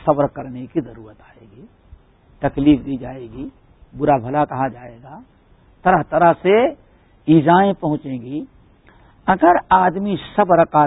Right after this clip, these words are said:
دامن چھوڑ دے تو کبھی دعوت کا کام کر نہیں سکتا۔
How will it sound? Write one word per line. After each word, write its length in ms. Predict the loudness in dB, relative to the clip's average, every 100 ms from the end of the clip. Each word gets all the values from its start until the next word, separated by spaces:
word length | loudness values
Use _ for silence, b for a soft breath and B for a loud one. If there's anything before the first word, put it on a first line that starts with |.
| 2
دامن 400 | -4 -4 -6 -8
چھوڑ 480 | -14 -6 2 2 2
دے 360 | -6 -16 -16 -18 _ _ _ _ _
تو 80 | -8
کبھی 340 | 0 0 0
دعوت 400 | 2 2 2 0
کا 100 | -6
کام 380 | -14 -6 -6 -6
کر 440 | -4 0 0 -2 -18
نہیں 200 | -20 -20
سکتا۔ 240 | -20